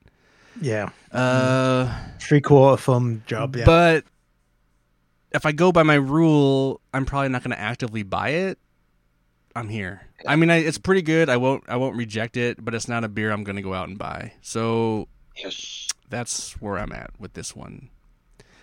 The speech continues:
Speaker 2: So
Speaker 3: Ooh.
Speaker 2: we're getting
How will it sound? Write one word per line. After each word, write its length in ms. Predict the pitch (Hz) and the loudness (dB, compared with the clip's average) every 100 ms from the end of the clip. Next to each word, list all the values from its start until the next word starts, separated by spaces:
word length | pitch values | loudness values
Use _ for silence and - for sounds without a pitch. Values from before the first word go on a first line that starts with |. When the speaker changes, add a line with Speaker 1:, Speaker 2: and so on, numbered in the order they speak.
| - | -12
Speaker 2:
So 560 | - 214 180 120 95 - _ _ 104 | 0 4 6 4 0 -12 _ _ -14
Speaker 3:
Ooh. 380 | 104 101 101 98 101 _ _ | -12 -12 -14 -18 _ _ _
Speaker 2:
we're 120 | 123 135 | -4 0
getting 720 | 156 185 175 151 151 151 - | 4 6 6 4 2 -2 -12